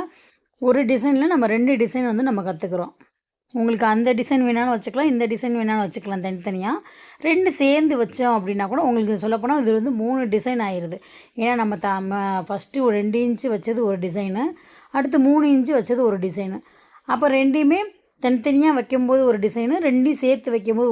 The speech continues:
ஒரு டிசைன் வருதா? மொத்தம் மூணு டிசைன் நம்மளுக்கு வந்துருது. இப்போ ஒரு டிசைன் கத்துக்கிட்டோம் அப்படின்னா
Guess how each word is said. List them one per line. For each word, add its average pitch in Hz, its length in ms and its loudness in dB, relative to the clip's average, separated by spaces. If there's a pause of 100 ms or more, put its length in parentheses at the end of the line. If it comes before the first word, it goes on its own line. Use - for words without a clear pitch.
ஒரு 196 180 -2
டிசைன் 202 320 -4
வருதா? 190 220 -4 (100)
மொத்தம் 233 300 -4
மூணு 254 220 0 (100)
டிசைன் 220 320 0
நம்மளுக்கு 190 380 -4
வந்துருது. 180 360 -6 (800)
இப்போ 214 200 -4
ஒரு 214 100 4 (100)
டிசைன் 262 280 2
கத்துக்கிட்டோம் 202 420 0
அப்படின்னா 185 260 0